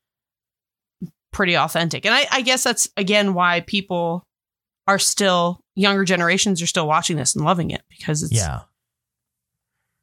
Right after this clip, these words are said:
Speaker 1: I mean,
Speaker 2: Well,
Speaker 1: the
Speaker 2: and I, I was gonna say too, I mean, the more I think about it too, is like, how,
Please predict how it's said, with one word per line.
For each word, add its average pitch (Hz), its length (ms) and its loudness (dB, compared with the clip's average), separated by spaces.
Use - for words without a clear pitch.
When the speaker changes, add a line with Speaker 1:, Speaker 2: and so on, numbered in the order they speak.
Speaker 1:
I 180 60 2
mean, 170 140 6
Speaker 2:
Well, 262 200 2
Speaker 1:
the 160 140 -4
Speaker 2:
and 208 120 0
I, - 40 -16
I 196 100 2
was 226 100 2
gonna 233 140 0
say 220 180 2
too, 214 240 -2
I - 20 0
mean, 180 220 2
the 165 80 2
more 185 200 2
I 190 60 2
think 185 200 -2
about 165 180 2
it 135 140 -4
too, 202 220 -2
is 147 140 0
like, 139 260 -2
how, 202 340 -6